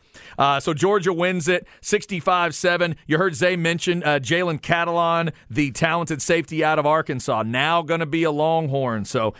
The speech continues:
he gets rid of all the red stuff in his, uh, closet. He's gonna be going burnt orange for a little while. Uh, that's a big addition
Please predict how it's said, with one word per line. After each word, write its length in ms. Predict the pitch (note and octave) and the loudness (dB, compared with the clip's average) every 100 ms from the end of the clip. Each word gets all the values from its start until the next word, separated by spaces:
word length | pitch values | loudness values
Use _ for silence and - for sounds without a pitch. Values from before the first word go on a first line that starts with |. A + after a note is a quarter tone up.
| - | -10
he 100 | - | -4
gets 200 | B2+ D3 | -2 0
rid 120 | D3 C3 | 0 0
of 80 | |
all 640 | A#2 A2+ C3+ C#3+ D3 D3+ D3+ | 0 2 2 2 2 2 0
the 100 | C#3+ | -2
red 240 | C#3+ D3 | -2 -4
stuff 520 | - B2 G2 - - - | -4 -6 -6 -12 -20 -10
in 140 | A2 | -6
his, 380 | G#2+ A2 G2+ - - - - | -4 -4 -6 -10 -16 -20 -8
uh, 200 | A2 G#2+ | -4 -4
closet. 560 | - C#3 C3+ C3 A2+ A2 | 0 2 2 0 -6 -8
He's 160 | B2+ | -4
gonna 140 | A2+ B2+ | -2 -2
be 80 | A#2+ | 0
going 260 | C3 A#2+ | 0 0
burnt 260 | A2 C#3 C3+ | 0 0 2
orange 400 | C#3 D3 C3 A#2 | 0 0 -2 -2
for 140 | C3 | 0
a 80 | B2 | 0
little 220 | A#2+ A#2 | 0 0
while. 360 | A#2 A#2 A#2 A#2 - - | 2 2 2 -2 -10 -4
Uh, 100 | A2+ | -2
that's 200 | A#2+ C#3 | -2 -2
a 20 | |
big 240 | A#2+ C#3 | 0 0
addition 420 | C3 C3 C3+ C3+ | 0 -2 -2 -2